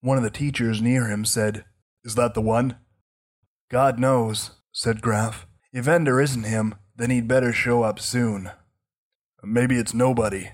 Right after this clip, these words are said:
said the teacher. "Maybe. But if that's the case, Anderson, then in my opinion, God is a bugger.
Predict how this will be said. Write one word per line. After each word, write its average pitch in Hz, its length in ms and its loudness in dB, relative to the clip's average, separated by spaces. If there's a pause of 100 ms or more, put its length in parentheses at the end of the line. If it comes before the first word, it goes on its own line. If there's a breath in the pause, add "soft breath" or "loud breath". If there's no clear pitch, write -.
(160)
said 117 220 -4
the 104 80 -6
teacher. 104 540 -4 (960)
"Maybe. 107 440 -4 (260)
But 117 100 -6
if 117 80 -4
that's 131 260 0
the 120 100 -12
case, 127 320 0
Anderson, 135 680 0
then 131 160 2
in 147 120 4
my 156 220 2
opinion, 127 720 -2
God 131 320 4
is 110 160 -4
a 113 40 -4
bugger. 110 580 -2